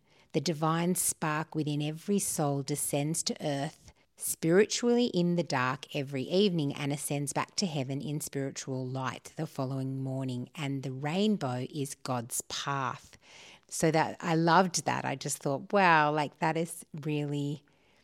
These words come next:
cool." It's like, it's this mystical bridge in the sky symbolizing a higher mental plane. It's an actual bridge between our higher and our lower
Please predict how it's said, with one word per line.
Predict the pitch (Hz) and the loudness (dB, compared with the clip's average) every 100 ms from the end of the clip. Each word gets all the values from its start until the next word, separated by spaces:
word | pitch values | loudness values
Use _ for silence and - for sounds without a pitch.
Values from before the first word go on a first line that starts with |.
| _ _ _ | _ _ _
cool." | - - 190 180 | -4 4 6 6
It's | 147 139 - | 4 0 -2
like, | 147 143 - - - - - _ - | -2 -2 -8 -18 -20 -20 -20 _ 0
it's | 175 - | 0 2
this | 170 180 | 0 2
mystical | 175 185 196 - - 185 - 160 | 4 6 6 4 -4 -4 0 -2
bridge | 143 151 151 139 | 0 -2 -2 -2
in | 151 151 | 0 0
the | 156 | -2
sky | - 147 143 143 | -4 -4 -4 -4
symbolizing | - 156 156 139 139 135 135 143 139 | -4 -2 -2 -2 -4 -4 -4 -4 -6
a | 143 | -6
higher | 156 - 143 143 | -8 -6 -6 -4
mental | 143 143 - | -4 -4 -8
plane. | 139 - 143 139 135 175 185 | -10 -10 -10 -8 -10 -10 -10
It's | 160 - | -10 -6
an | 156 160 | -8 -6
actual | 151 - - 165 160 | -10 -6 -4 -4 -6
bridge | 143 165 160 156 143 | -8 -4 -2 -2 -4
between | - 147 147 147 | -8 -8 -6 -4
our | 139 | -6
higher | - 143 143 139 - | -6 -8 -6 -6 -8
and | 147 | -8
our | 139 139 | -6 -8
lower | 139 147 147 143 143 139 | -8 -6 -6 -4 -4 -8